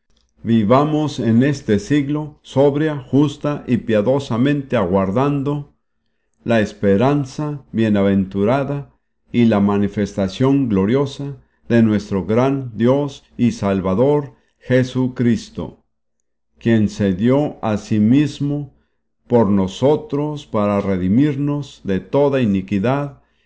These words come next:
y purificar para sí un pueblo propio, celoso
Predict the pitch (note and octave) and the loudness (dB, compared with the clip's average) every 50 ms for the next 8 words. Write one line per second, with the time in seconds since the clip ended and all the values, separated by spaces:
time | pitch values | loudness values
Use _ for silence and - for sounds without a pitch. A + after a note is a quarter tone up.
0 | _ _ _ - C#3+ D3 C#3+ - - G2+ G2+ G2 G2 G2 F#2+ - G#2+ F#2+ G2+ - | _ _ _ 2 2 4 2 2 0 -2 -2 0 0 -2 -2 -2 -4 -4 -2 -2
1 | - B2+ C#3 C#3 C3+ C3+ C#3 C3+ - - - G#2+ G#2 G2+ G2 F#2+ - - - C#3+ | -2 0 0 0 0 -2 -4 -6 -8 -8 -4 -2 -2 -2 -2 -4 -4 -2 0 2
2 | D3 D3+ D3+ D#3 D#3 D3+ D3 - _ _ _ _ _ _ _ _ _ _ _ _ | 2 2 0 -2 -4 -8 -12 -16 _ _ _ _ _ _ _ _ _ _ _ _
3 | _ _ _ _ _ B2+ C3 C#3 D3+ D3+ D3 D3+ D3+ D3+ D3 C3+ B2 - _ _ | _ _ _ _ _ 0 2 4 4 4 2 2 0 -2 -6 -10 -12 -18 _ _
4 | _ - - B2 C3 C3+ C#3 C3 C#3 C3+ C#3 C#3 C#3 C3+ C3 B2 - _ _ _ | _ -2 2 2 4 4 2 2 0 0 0 0 -2 -4 -6 -8 -12 _ _ _
5 | _ - A#2+ A2+ G#2 - - - D2+ B1+ - - _ _ _ _ _ _ _ _ | _ 0 2 2 2 0 -2 -8 -12 -12 -14 -16 _ _ _ _ _ _ _ _
6 | _ _ - - - G2 F#2 F#2 A2 B2+ C#3 - C3 - F2 D2+ - - | _ _ -12 -6 -4 -2 0 2 4 4 4 2 0 -6 -10 -12 -14 -16